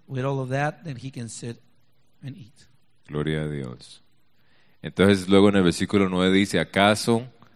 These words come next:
Speaker 1: Verse nine
Speaker 2: acaso él
Speaker 1: says,
Speaker 2: le da gracias por, pues le está pagando para que haga el trabajo, ¿no? ¿Acaso él le dice, 'Mo, pues muchísimas gracias por hacerlo'?"
Speaker 1: I, I, is it that, uh, verse nine says, does he give him thanks for doing him?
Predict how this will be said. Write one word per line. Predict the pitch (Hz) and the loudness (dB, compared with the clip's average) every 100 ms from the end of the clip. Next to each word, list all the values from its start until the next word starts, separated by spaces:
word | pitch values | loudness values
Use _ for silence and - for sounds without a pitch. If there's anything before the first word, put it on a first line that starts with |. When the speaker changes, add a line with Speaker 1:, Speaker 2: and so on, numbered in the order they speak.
| _ 123 | _ -12
Speaker 1:
Verse | 131 120 151 | -8 -8 -6
nine | - | -4
Speaker 2:
acaso | 131 196 127 | 2 4 6
él | 110 | 6
Speaker 1:
says, | |
Speaker 2:
le | 110 | 6
da | 110 104 | 4 2
gracias | 101 104 123 - 143 147 147 - | 2 4 2 0 -2 -2 -2 -6
por, | - 92 78 - _ _ _ | 2 2 2 -8 _ _ _
pues | 95 | 0
le | 90 | 0
está | - 98 | 0 2
pagando | 131 123 131 | 4 2 2
para | 123 | 2
que | 101 | 4
haga | 104 | 4
el | 113 | 4
trabajo, | 104 98 117 95 | 6 6 6 4
¿no? | 92 117 - - - | 0 -2 -6 -16 -10
¿Acaso | 87 - 98 120 | -8 0 0 2
él | 113 | 2
le | 110 | 4
dice, | 113 107 98 | 2 0 -2
'Mo, | 107 143 - | 2 2 2
pues | 113 | -2
muchísimas | 101 107 98 - 160 - 160 123 | -2 -4 -4 -6 -6 -4 -4 -4
gracias | 120 143 - 123 | -2 -2 -4 -10
por | - 110 | 0 2
hacerlo'?" | 92 87 107 92 73 67 _ _ _ _ _ | 2 2 -2 -2 -10 -14 _ _ _ _ _
Speaker 1:
I, | - | -14
I, | 131 143 143 135 | -10 -10 -8 -8
is | 117 | -8
it | 131 127 - | -8 -10 -4
that, | 131 127 127 - | -2 -2 -4 -8
uh, | 123 123 | -6 -4
verse | 135 127 | -4 -4
nine | 135 135 | -4 -6
says, | 123 151 139 202 143 | -4 -4 -4 -10 -14
does | 156 127 | -12 -12
he | 131 | -10
give | 135 143 | -6 -4
him | 131 117 | -6 -8
thanks | 139 143 175 - | -4 -4 -4 -6
for | 185 | -6
doing | 165 185 190 | -4 -6 -6
him? | 202 | -8